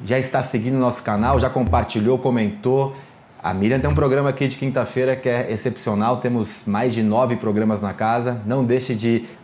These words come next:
compartilhar informação de qualidade e nos ajudar a disseminar informações tão importantes para um segmento tão importante que é o condominial.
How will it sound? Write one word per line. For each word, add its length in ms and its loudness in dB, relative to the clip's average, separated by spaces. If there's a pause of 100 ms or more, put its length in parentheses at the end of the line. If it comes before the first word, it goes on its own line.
compartilhar 800 0
informação 520 -2
de 80 -2
qualidade 600 -2
e 80 0
nos 220 2
ajudar 760 0
a 120 -6
disseminar 680 -2 (360)
informações 800 -2
tão 160 -2
importantes 720 -2
para 180 -8
um 40 -4
segmento 420 -4
tão 200 -4
importante 480 -4
que 140 -8
é 160 -4 (240)
o 40 -12
condominial. 720 0